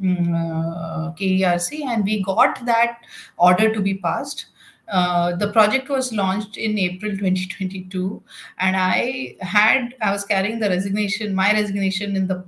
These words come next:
in my pocket, because I, I had <laughs> launched it and it's got, gone to the customers. And what if, uh, the ruling didn't come? Finally, twenty-third of, uh, twenty twenty-three, twenty-seventh September, I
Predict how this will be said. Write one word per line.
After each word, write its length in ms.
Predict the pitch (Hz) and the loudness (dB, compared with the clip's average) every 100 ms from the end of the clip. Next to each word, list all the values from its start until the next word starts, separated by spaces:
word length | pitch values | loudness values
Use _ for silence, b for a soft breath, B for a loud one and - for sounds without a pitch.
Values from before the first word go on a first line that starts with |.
| _ | _
in 120 | 196 | -2
my 160 | 180 175 | 0 0
pocket, 440 | 180 165 - 185 | -2 -4 -4 -4
because 440 | 185 190 190 185 185 B B B | -4 0 0 0 -8 B B B
I, 200 | - 214 - | -4 0 6
I 240 | 233 247 | 6 6
had 160 | 294 240 | 2 2
<laughs> 80 | 294 | 4
launched 320 | 285 285 - - | 6 4 2 -2
it 120 | 214 | -2
and 180 | 208 214 | -2 0
it's 220 | 214 - | -2 -4
got, 360 | - 202 240 - _ 196 | -2 0 -2 -8 _ -2
gone 240 | 196 208 | 0 0
to 100 | 233 | -2
the 120 | 202 | -6
customers. 600 | 190 180 - 208 190 165 | -4 -4 -4 -6 -6 -4
And 220 | 180 190 | -2 0
what 260 | 190 208 220 | 2 0 0
if, 220 | 247 240 - | -4 -6 -10
uh, 360 | 190 190 170 170 | -6 -2 -2 -2
the 140 | 170 | -4
ruling 340 | 196 196 196 196 | -2 0 0 0
didn't 260 | 185 185 | 0 -2
come? 200 | 185 160 - _ B B B B | -2 -8 -10 _ B B B B
Finally, 600 | 214 202 226 247 285 302 | 0 2 0 -2 -2 -4
twenty-third 960 | 302 208 208 254 247 262 226 220 185 185 | -2 -2 -2 -6 -4 -2 0 -2 -4 -6
of, 420 | 208 185 185 185 - | -2 0 0 -2 -8
uh, 420 | 180 175 170 160 156 - - | -4 -2 -2 -4 -6 -12 -6
twenty 240 | 214 214 220 | -2 0 0
twenty-three, 640 | 226 220 240 - 240 302 | -2 -2 -6 -6 -6 -4
twenty-seventh 800 | 233 202 240 233 226 240 254 - | -4 -4 0 0 0 0 -2 -8
September, 500 | - 208 202 208 202 | -4 -4 -2 -4 0
I 100 | 190 | 0